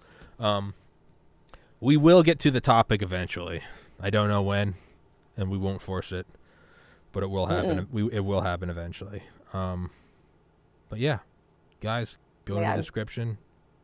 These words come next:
Speaker 1: check out Miss Kim Witzak, and, um,
Speaker 2: Amazing.
Speaker 1: we will
Speaker 2: I
Speaker 1: get
Speaker 2: do a
Speaker 1: to
Speaker 2: lot of things, so I'm
Speaker 1: Yeah.
Speaker 2: not just, like, clearly I'm not just the drug safety advocate. <laughs>
Speaker 1: Yeah, yeah. Well, no, it's, yeah, it's
Speaker 2: It's about being human. I love, that's what I love about this,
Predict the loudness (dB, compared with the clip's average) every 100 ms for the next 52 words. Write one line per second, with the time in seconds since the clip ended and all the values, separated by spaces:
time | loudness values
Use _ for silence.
0 | _ -10 -8 -6 -8 -10 -8 -8 -8 -8
1 | -10 -10 -18 _ _ _ _ _ -10 -8
2 | -4 -2 0 -2 -4 -8 -12 _ -12 -6
3 | -2 2 6 10 12 12 12 10 6 4
4 | 4 0 2 2 4 2 0 -2 -6 2
5 | 2 2 0 _ _ _ -2 6 8 8
6 | 6 6 4 4 -2 -2 -2 -2 2 4
7 | 4 0 -2 -2 -2 -2 -2 -2 2 2
8 | 2 0 -2 -10 -10 -6 -6 -8 -16 -20
9 | -8 0 2 2 -2 -2 -2 -4 -10 -6
10 | 0 8 10 10 8 8 6 6 6 6
11 | 6 6 6 4 2 0 2 2 -2 -2
12 | -6 -4 -4 -6